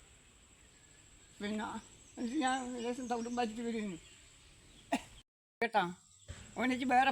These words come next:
ഫോണിൽ കയറി കൊണ്ടത്. അത് ഞാൻ അടുത്ത് അടിക്കും. കേട്ടാ, അപ്പം പിന്നെ ഞാൻ ലേശം വള്ളി വലിക്കട്ടെ കോഴി കൊടുക്കാൻ.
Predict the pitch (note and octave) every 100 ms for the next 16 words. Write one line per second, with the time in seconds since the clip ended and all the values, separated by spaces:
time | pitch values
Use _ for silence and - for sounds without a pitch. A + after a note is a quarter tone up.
0 | C4 A3+ B3+ B3+ - A3+ A#3+ B3 A3 F3
1 | D3+ - - - - - - - - -
2 | - - - - - - - A3 A#3+ B3
3 | A#3+ B3+ - A3+ D4 D#4+ A#3+ A3 A#3 C4+
4 | - - - - - - - - - -
5 | - A3+ E3 - - - - - - -
6 | - - - - - - - - A3 A#3+
7 | C#4+ C#4 B3+ B3 D4 C4+ A#3+ C4+ B3+ A3
8 | - D#3+ - A3 A3 A#3 A#3 A#3+